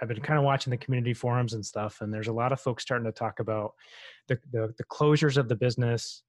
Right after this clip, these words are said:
Um, people, a lot of people are moving to, you know, express exterior only washes at their sites. Um,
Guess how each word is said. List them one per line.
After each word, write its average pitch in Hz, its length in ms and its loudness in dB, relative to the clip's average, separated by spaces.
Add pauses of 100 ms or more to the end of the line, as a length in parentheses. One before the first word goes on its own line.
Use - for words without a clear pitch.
(120)
Um, 110 300 -4 (160)
people, 127 540 2
a - 20 -2
lot 131 140 2
of - 60 -2
people 139 220 0
are 123 40 4
moving 127 320 4
to, 113 480 0 (100)
you 110 80 -4
know, 104 80 -4
express 120 400 -2
exterior 123 540 0
only 123 340 0
washes 110 480 -2
at 120 100 -2
their 117 120 0
sites. 110 520 -4 (420)
Um, 104 380 -6